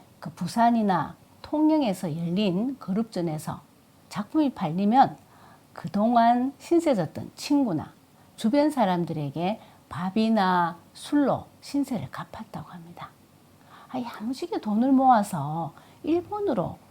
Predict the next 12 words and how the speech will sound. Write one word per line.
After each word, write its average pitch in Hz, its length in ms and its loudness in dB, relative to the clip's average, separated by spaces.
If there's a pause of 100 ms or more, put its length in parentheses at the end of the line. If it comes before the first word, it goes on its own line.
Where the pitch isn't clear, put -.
(200)
가족을 302 480 -8
만나러 180 500 -6
가야 165 360 -10
하잖아요. 139 640 -8 (1300)
그 160 140 -6
부산에서 247 720 0
어려웠던 214 880 0
시절에 202 360 -8
있었던 185 580 -6
일입니다. 170 500 -6 (540)
절친한 294 840 0
친구인 233 720 0